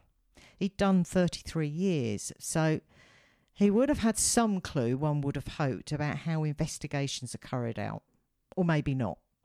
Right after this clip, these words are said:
He could have been a traffic cop for all I know. Autopsy results are back. Those mushrooms, Leucoxabe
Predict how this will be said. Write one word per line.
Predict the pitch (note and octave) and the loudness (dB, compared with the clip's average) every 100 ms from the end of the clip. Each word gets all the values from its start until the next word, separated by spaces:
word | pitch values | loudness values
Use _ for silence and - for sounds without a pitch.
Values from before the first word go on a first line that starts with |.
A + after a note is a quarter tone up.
| - | 0
He | A#3+ | 2
could | - | 2
have | D#3+ | 2
been | C#3 B2 | 0 -2
a | |
traffic | - E3 - - | -4 -6 -8 -8
cop | - - | -10 -8
for | - C3 | -4 -2
all | B2 | 0
I | A2+ | -2
know. | G2 G#2 B2 _ _ _ _ _ - - - - _ _ _ _ - | -2 -4 -6 _ _ _ _ _ -20 -20 -20 -20 _ _ _ _ 2
Autopsy | A3+ - F#3 - - D3 | 2 4 -2 -2 -6 -6
results | B2+ B2+ A#2+ - - | -6 -4 -4 -4 -8
are | C3 | -8
back. | - G#2+ - - - _ _ _ _ - - - - - | -6 -8 -8 -20 -20 _ _ _ _ -20 -20 -20 -18 0
Those | E3+ A3+ C#4 C4+ - - | 4 6 6 4 2 -2
mushrooms, | F#3 F#3+ G3+ - - C#3 A#2+ A2 - - - - _ _ _ _ _ _ _ _ _ _ - - - - _ _ _ _ | 0 2 2 -2 -2 0 0 -2 -8 -10 -12 -14 _ _ _ _ _ _ _ _ _ _ -20 -20 -20 -20 _ _ _ _
Leucoxabe | F3+ G3+ C4+ C#4+ - - G#3 _ - - - - A#3 G3+ F3 C#3 B2 B2 | 4 6 6 4 0 0 0 _ -16 -16 -10 0 4 4 4 0 -4 -6